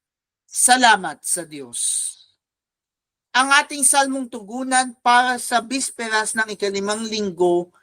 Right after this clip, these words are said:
sa karaniwang panahon ay, "Poon kita'y pupurihin sa harap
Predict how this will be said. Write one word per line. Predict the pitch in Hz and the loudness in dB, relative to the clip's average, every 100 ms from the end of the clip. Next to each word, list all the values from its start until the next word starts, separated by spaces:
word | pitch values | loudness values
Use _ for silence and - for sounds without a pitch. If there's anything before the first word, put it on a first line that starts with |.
| _ | _
sa | - 233 | 0 2
karaniwang | 208 208 202 208 208 | 2 2 0 -2 -2
panahon | 190 185 180 170 170 175 | -2 -2 -2 -4 -6 -6
ay, | 175 170 175 220 233 _ _ _ _ _ _ _ _ _ _ _ _ _ _ _ | -2 0 2 -2 -6 _ _ _ _ _ _ _ _ _ _ _ _ _ _ _
"Poon | 294 294 269 294 294 - | 4 8 10 8 4 -2
kita'y | 269 - 226 240 | 0 6 6 6
pupurihin | - 240 214 196 185 233 233 226 226 226 233 _ | 0 -10 -4 -2 -2 -4 -4 -6 -8 -10 -14 _
sa | _ - 262 226 | _ 0 2 4
harap | 226 220 208 190 | 4 4 4 2